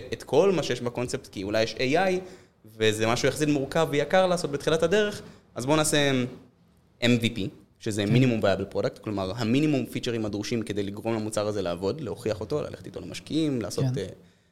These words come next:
Speaker 1: אה, לעשות פ-, להריץ פיילוט, ואחרי שאנחנו עושים את זה, תביא תקציב, תחזור אליי, ואז כבר נפתח משהו יותר רציני,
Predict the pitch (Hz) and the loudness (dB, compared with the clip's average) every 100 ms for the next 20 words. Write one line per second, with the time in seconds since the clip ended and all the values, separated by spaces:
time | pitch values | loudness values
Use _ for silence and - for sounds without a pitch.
0 | _ 101 95 90 90 95 123 - 95 101 | _ -2 0 2 -2 -2 -2 -2 -4 -2
1 | 131 170 156 156 - - - - 160 160 | 0 4 2 0 -10 -20 -6 -2 0 2
2 | 170 165 180 185 226 214 196 - _ _ | 2 2 2 2 2 0 -2 -12 _ _
3 | 104 104 123 98 - 101 180 117 - 143 | -6 -2 -2 -2 -4 -2 -2 -4 -4 0
4 | 165 185 160 123 120 120 113 113 - 117 | 0 0 0 -2 -2 -2 -2 -4 -2 -2
5 | - 110 - 104 107 101 117 160 170 | -2 -4 -4 -6 -6 -4 -2 0 0